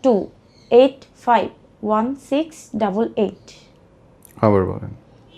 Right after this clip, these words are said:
Speaker 1: জিরো ওয়ান সেভেন ডাবল টু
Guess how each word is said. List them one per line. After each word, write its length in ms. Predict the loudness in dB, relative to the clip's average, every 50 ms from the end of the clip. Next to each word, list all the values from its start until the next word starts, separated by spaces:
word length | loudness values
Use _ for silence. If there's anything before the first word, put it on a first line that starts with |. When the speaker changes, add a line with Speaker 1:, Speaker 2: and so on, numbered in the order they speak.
| -12 -8
Speaker 1:
জিরো 320 | -2 0 2 4 6 6 4
ওয়ান 500 | 4 2 2 0 0 0 0 -2 -4 -6 -8 -12 _ _ 0
সেভেন 300 | 4 4 4 4 2 -2 -4 -14 -20 _ _ _ _ _ _ _ _ _ _ _ _ _ 0
ডাবল 360 | 4 4 4 4 4 2 0 -2 -8 -16 -8 _
টু 200 | 0 0 0 -2